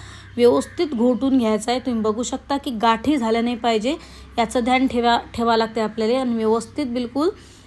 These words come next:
मिक्स करून घ्यायचा आहे. तुम्ही बघू शकता. तर मित्रांनो, एक नंबर हा असा मूग डाळीचा हलवा बनून तयार होते बरं. फक्त मेहनत लागते है ना, कारण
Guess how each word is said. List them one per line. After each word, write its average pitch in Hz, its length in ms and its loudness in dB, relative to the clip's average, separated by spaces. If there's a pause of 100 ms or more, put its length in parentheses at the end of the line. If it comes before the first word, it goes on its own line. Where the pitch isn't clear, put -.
(140)
मिक्स 294 260 2
करून 269 300 2
घ्यायचा 226 320 0
आहे. 247 80 0
तुम्ही 247 240 -2
बघू 226 180 0
शकता. 214 380 -4
तर 208 220 -6
मित्रांनो, 220 560 -2 (520)
एक 233 180 0 (140)
नंबर 226 420 2
हा 277 240 2
असा 262 400 0 (380)
मूग 277 280 4
डाळीचा 254 360 4
हलवा 226 420 2
बनून 226 340 0 (120)
तयार 226 200 0
होते 226 260 0
बरं. 214 240 0 (200)
फक्त 320 340 -2
मेहनत 262 580 4
लागते 220 300 -2
है 220 100 0
ना, 240 120 -2
कारण 254 280 2